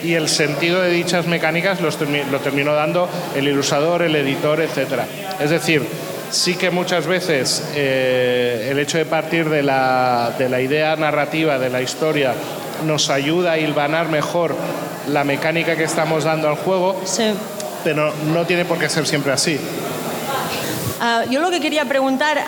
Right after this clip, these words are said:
Speaker 2: a, a raíz de este tema es, y no sé si es que vosotros también estáis al caso de esto, es que es muchos juegos, cuando llegan a los editores, ah,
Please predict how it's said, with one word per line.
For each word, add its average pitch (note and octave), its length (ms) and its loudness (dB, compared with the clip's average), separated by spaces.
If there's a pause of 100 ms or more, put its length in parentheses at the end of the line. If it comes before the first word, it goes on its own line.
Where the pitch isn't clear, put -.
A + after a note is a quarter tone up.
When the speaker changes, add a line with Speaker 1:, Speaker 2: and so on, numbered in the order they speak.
(200)
Speaker 2:
a, G3+ 440 2
a G3 40 2
raíz C4 400 2
de D4 120 2
este D#4 280 0
tema B3 460 0 (420)
es, A#3 480 0
y G#3 180 0
no A3 140 2
sé C4+ 160 0
si C4+ 140 0
es C4 120 0
que B3+ 120 0 (100)
vosotros G#3+ 500 0
también A3+ 320 2
estáis A3 420 0
al F#3+ 160 0
caso C4 320 0
de A3+ 140 2
esto, A#3+ 280 0
es A3 140 -2
que A#3 100 -2
es G#3+ 100 0
muchos D4 440 0
juegos, D4+ 640 0 (340)
cuando A3 240 2
llegan C4+ 300 2
a D#4 40 2
los D4+ 200 2
editores, C#4 840 0 (560)
ah, G3+ 300 4